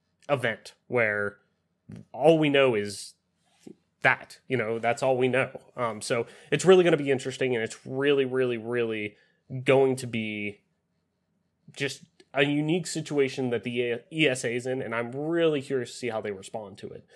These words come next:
and what that first physical event looks like. Um, and even this year, just how it kinda all plays out with individual events like Ubisoft Forward and whatnot. So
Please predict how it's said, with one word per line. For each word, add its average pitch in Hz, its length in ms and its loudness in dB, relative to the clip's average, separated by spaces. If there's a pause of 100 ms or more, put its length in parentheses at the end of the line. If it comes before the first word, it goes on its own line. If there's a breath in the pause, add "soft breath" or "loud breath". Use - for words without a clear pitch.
(140 soft breath)
and 113 220 -4
what 113 340 -4 (300)
that 131 240 2
first 127 220 -6
physical 110 340 -6
event 98 280 -16
looks - 220 -18
like. - 380 -20
Um, 101 200 -14
and 117 160 -10
even 196 220 0
this 180 200 -2
year, 104 120 -6
just 107 260 -12 (260 loud breath)
how 156 180 4
it 135 60 -4
kinda 143 140 2
all 120 140 0
plays 117 240 -4
out 107 160 -2
with 107 140 -6
individual 113 440 -6
events 101 340 -8
like 98 240 -6 (260 soft breath)
Ubisoft 127 360 -2
Forward 101 460 -6
and 98 160 -10
whatnot. - 400 -20
So - 300 -14